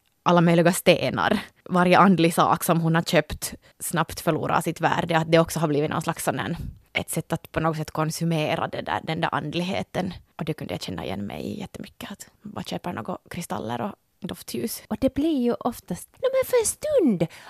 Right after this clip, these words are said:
Speaker 2: Alltså, jag har kommit fram, jag kommer fram till det här gång på gång på gång, att den där stunden när du förbereder dig för att bli av med tomrummet. <laughs> Det behöver inte vara något destruktivt. Det behöver inte alls, i den här boken är det hemskt mycket destruktivt. Men det kan vara just att, det,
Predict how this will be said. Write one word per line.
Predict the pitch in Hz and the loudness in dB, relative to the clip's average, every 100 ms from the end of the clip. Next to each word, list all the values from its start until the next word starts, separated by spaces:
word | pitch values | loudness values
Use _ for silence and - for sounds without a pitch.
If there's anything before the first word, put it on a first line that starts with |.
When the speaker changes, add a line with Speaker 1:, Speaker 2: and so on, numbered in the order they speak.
| - | -2
Speaker 2:
Alltså, | 262 - 277 - - - | -2 0 -4 -10 -20 -6
jag | 302 359 | 0 2
har | 480 | 6
kommit | 294 254 254 | 8 8 8
fram, | 247 | 4
jag | 277 | 4
kommer | 320 320 | 6 6
fram | 330 320 | 6 6
till | 214 | 8
det | |
här | 214 220 | 8 6
gång | - 294 226 | 8 8 8
på | 185 | 4
gång | 185 180 | 4 2
på | - | 0
gång, | 170 165 165 | 2 2 4
att | 208 - - - - | 2 0 -10 -20 -20
den | _ 240 | _ 4
där | 269 | 4
stunden | - 349 262 170 156 - _ | 4 4 6 4 0 -4 _
när | 180 196 | -2 2
du | 233 208 - _ _ _ _ - | 4 4 -2 _ _ _ _ -18
förbereder | - 320 320 202 190 160 170 165 - | 4 6 6 4 2 4 2 0 -4
dig | 180 175 | 0 0
för | - 180 | 2 0
att | - | 0
bli | 185 | 2
av | 202 165 | 4 4
med | 147 | 2
tomrummet. | - 151 143 95 90 170 - - 151 - | 2 2 2 -2 -2 -4 -6 -6 -2 0
<laughs> | 165 - - - | -2 -6 -18 -4
Det | 185 | 4
behöver | 220 214 | 4 4
inte | 214 | 4
vara | 196 | 4
något | 185 190 | 4 4
destruktivt. | 226 - - - - - - | 4 2 -8 -10 -10 -10 -10
Det | - | -2
behöver | 175 208 185 | 2 2 2
inte | 185 | 2
alls, | - 185 - | 2 2 -2
i | 185 | 0
den | 185 | 0
här | 185 | 4
boken | 220 - | 2 2
är | 147 | -6
det | |
hemskt | 151 151 - | -4 -4 -4
mycket | - 156 | -6 0
destruktivt. | 160 - - - 120 | -2 -2 -12 -6 -2
Men | 220 | 0
det | 226 | 0
kan | 370 349 | 0 2
vara | 359 | 2
just | 311 247 - | 4 2 0
att, | - | 0
det, | 190 | -2